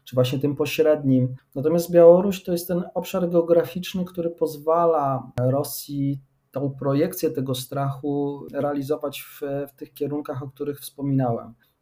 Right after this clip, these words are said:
Będę się trzymał tej osi, dosyć takiej ogólnej, ale ona jak gdyby wskazuje nam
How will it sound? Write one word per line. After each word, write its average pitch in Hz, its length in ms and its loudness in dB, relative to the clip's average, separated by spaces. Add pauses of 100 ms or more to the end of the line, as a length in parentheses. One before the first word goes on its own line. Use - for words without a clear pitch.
Będę 196 160 4
się 202 140 -4
trzymał 196 360 2
tej 127 280 -2
osi, 127 640 -2
dosyć 123 280 -10
takiej 123 360 -8
ogólnej, 127 760 -2 (140)
ale 151 280 -2
ona 175 280 0
jak 143 140 0
gdyby 151 300 -6
wskazuje 135 840 -4
nam 123 500 0